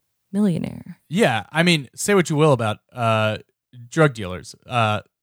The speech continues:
Speaker 2: they are hard workers
Speaker 1: <laughs>
Speaker 2: for the most part.
Speaker 1: Well, and just, like, you know, an independent operator
Speaker 2: Yeah.
Speaker 1: also. I don't know.
Speaker 2: I mean, it, <laughs>
Speaker 1: He
Speaker 2: if
Speaker 1: ne-,
Speaker 2: there
Speaker 1: he
Speaker 2: is
Speaker 1: never
Speaker 2: a,
Speaker 1: complained about
Speaker 2: if,
Speaker 1: being
Speaker 2: if there was
Speaker 1: tired.
Speaker 2: a true archetypal ar-,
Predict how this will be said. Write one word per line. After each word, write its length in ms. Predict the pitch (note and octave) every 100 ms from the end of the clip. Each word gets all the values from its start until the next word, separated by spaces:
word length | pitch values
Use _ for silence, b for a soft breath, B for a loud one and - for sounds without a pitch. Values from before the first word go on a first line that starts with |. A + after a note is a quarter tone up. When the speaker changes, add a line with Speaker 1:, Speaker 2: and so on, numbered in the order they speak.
| _
Speaker 2:
they 200 | C#3+ G#3
are 300 | A3 C3+ A#2
hard 280 | - D3 A#2
workers 540 | C3 A2+ - A#2 - -
Speaker 1:
<laughs> 1200 | D#4+ - B5+ - E5 - - - _ _ _ _
Speaker 2:
for 120 | D#3
the 60 | A#2+
most 240 | A2+ -
part. 200 | G#2+ F2+
Speaker 1:
Well, 120 | D#4
and 180 | D#4+ G4
just, 160 | A4 -
like, 160 | D#4+ G3
you 360 | G2+ G2+ B2
know, 120 | G#3
an 100 | G3
independent 840 | G3 A3+ A3 G3+ G#3 F#3+ E3+ D#3+ - _ _
operator 680 | G3 A3 G#3 D#3+ - - - -
Speaker 2:
Yeah. 100 | F#3+
Speaker 1:
also. 360 | - - F2 E3+ _ _ _ _ -
I 60 |
don't 120 | G#3 G3+
know. 260 | E3+ D3 -
Speaker 2:
I 120 | C3 C#3+
mean, 240 | D#3+ D3 - _ _
it, 160 | - -
<laughs> 420 | - - G3 -
Speaker 1:
He 220 | - D4
Speaker 2:
if 80 | -
Speaker 1:
ne-, 100 | F4
Speaker 2:
there 100 | B3+
Speaker 1:
he 80 | D4
Speaker 2:
is 100 | A4+
Speaker 1:
never 140 | E4+
Speaker 2:
a, 60 | D#4+
Speaker 1:
complained 440 | C4+ G#3+ G#3+ F#3
about 340 | E3+ E3 D#3+ -
Speaker 2:
if, 100 | G3
Speaker 1:
being 380 | G3 F#3 F3 E3
Speaker 2:
if 180 | D3 B2+
there 120 | F3+
was 120 | E3
Speaker 1:
tired. 180 | E3 E3+
Speaker 2:
a 40 |
true 420 | A3+ E3 E3 D#3+ D#3+
archetypal 840 | C#3 C#3 - C#3 C3+ B2 A#2 -
ar-, 260 | A#2+ C3